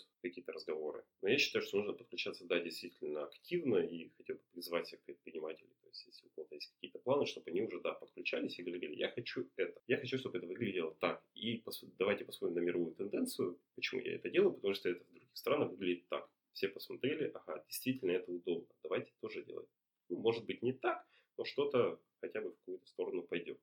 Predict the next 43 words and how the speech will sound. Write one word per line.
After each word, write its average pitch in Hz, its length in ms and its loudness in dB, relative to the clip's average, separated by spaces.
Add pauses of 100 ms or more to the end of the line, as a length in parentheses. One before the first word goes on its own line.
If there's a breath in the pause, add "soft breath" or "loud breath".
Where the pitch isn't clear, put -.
(140)
Потому 123 240 6
что 120 140 2
нужно 123 220 6
не 98 120 6
только 110 220 4
учитывать 87 500 -2
мнение 90 360 2
людей, 87 500 0
удобства 90 500 0
и - 40 -4
так 104 180 -6
далее, 160 240 4
нужно 98 280 0
понимать, 104 380 0
за 85 300 -4
чей - 200 -2
счет - 360 -2
это - 180 -12
будет - 260 -12
делаться - 480 0
и 85 560 -6
за 87 80 -16
чей - 160 -4
счет 85 240 -2
это - 120 -10
будет 90 180 -6
обслуживаться. - 600 -12 (120)
Это 82 140 -10
будет 139 200 -4
как - 140 -12
раз 95 160 0
за - 80 -10
счет 113 300 -2 (100)
бизнеса. - 380 -12 (100)
И 101 460 0
нужно 113 300 2
их 107 140 -4
учитывать. - 560 -2
И - 40 -16
можно 127 340 2
даже 95 380 2
на 82 160 -6
такую, 87 480 -4